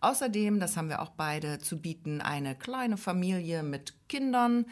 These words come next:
die auch noch, äh, betreut werden wollen. Wir haben einen Haushalt, den wir nur manchmal mit fremder Hilfe, ähm, also meistens stehen wir dem Ganzen allein gegenüber, sag ich mal so.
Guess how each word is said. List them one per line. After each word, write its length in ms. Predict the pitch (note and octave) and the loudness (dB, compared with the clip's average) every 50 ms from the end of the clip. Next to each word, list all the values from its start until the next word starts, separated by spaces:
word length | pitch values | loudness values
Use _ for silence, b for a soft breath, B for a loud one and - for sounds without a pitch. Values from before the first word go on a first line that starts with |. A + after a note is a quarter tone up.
| B B B G3+ F#3+ - | B B B -16 -6 -4
die 160 | F#3+ F#3 - - | -4 -2 2 2
auch 200 | G3+ G#3+ - - | 2 2 4 4
noch, 360 | G#3+ G3+ G3+ G3 - - - | 4 4 4 0 -2 -2 -2
äh, 100 | F#3+ F#3 | -2 0
betreut 480 | F#3+ F#3 - - - G3 F#3 F#3 F#3 F#3 | -2 -6 -10 -6 0 2 2 2 2 0
werden 320 | F3+ F3+ F3+ F3+ F3 E3 | 0 0 2 0 0 -2
wollen. 360 | E3 E3+ E3+ E3 E3 E3 D#3+ | -2 0 0 0 0 0 0
Wir 160 | D#3+ D#3 C#3+ D3 | -2 -4 -2 -4
haben 260 | D3+ C#3+ C3+ C3 - | -4 -4 -4 -4 -4
einen 400 | B2+ B2+ B2+ C3 C3 B2+ - - | -4 -4 -4 -4 -4 -6 -4 -4
Haushalt, 800 | E3 D#3 D#3 D#3 D3+ - - - F#3+ F#3+ G3 G#3 A3 G#3+ - - - | -4 -4 -2 -4 -4 -4 -4 -2 0 0 0 0 0 -4 -6 -8 -8
den 560 | F3 E3+ F#3+ F#3+ F#3+ F#3 F#3 F#3 F#3 F3+ F3+ B B B B G#3+ G3+ F#3+ - | -4 -2 0 0 2 2 2 0 0 0 -2 B B B B -14 -14 -10 -8
wir 640 | E3 E3 E3 F3 F3 F3+ F3 E3+ E3 E3 D#3+ - - - - - | -6 -4 -2 -2 0 0 2 2 2 2 2 0 -4 -10 -12 -10
nur 760 | - - E3+ E3 E3+ F#3 G#3 A3 A3+ A3+ A3 G#3+ G3+ - - - - - - - _ - - - | -6 -4 -2 2 6 8 8 8 8 6 4 4 2 -2 -8 -14 -20 -20 -20 -18 _ -14 -4 2
manchmal 680 | F#3+ F#3+ F#3+ G#3+ A#3+ A#3 - - G3 F3+ E3+ E3 D#3+ | 4 6 6 6 4 2 2 0 0 2 2 2 2
mit 220 | D#3+ D#3 D3+ - - - - _ _ _ _ | 0 -2 -4 -6 -8 -14 -20 _ _ _ _
fremder 420 | - - - F3 D#3+ E3+ D#3+ D#3 D#3 | -14 -4 0 2 2 4 4 2 2
Hilfe, 680 | D3+ D#3 D#3 D#3 D3+ - - D#3+ D3+ D3 C#3+ C#3+ - - | 2 0 0 -2 -2 -4 -4 -2 0 0 0 -2 -2 -4
ähm, 460 | - C#3+ C#3+ C#3 C3+ C3+ C3 B2 - - | -4 -2 -2 -2 -2 0 -2 -2 0 0
also 200 | - E3 E3 F3+ | 0 0 4 4
meistens 420 | G3 G3+ A3+ A#3 - A3+ G#3 F#3+ | 6 6 6 4 4 2 2 2
stehen 240 | - - F#3+ F#3 F#3 | 2 2 2 2 2
wir 80 | F3 E3 | 2 0
dem 340 | D#3+ D#3+ D#3+ D#3 D#3 D3 D3+ | -2 -2 -2 -2 -2 -4 -4
Ganzen 300 | D#3 D#3 D#3 D3+ D#3+ - | -4 -4 -4 -4 -4 -2
allein 380 | - C#3+ C#3+ C#3+ D#3 F3 G3+ | -2 0 0 0 0 2 2
gegenüber, 460 | G#3 A3 A3 G#3+ G3+ G#3+ G#3 A3 G#3+ G3+ | 2 2 2 2 0 0 0 0 0 0
sag 140 | G3 F#3 F3 | -2 -4 -2
ich 100 | - F#3+ | -2 -2
mal 120 | F3 D#3+ | -2 -2
so. 260 | D3+ F3 G3 A3+ A#3 | 0 0 0 0 0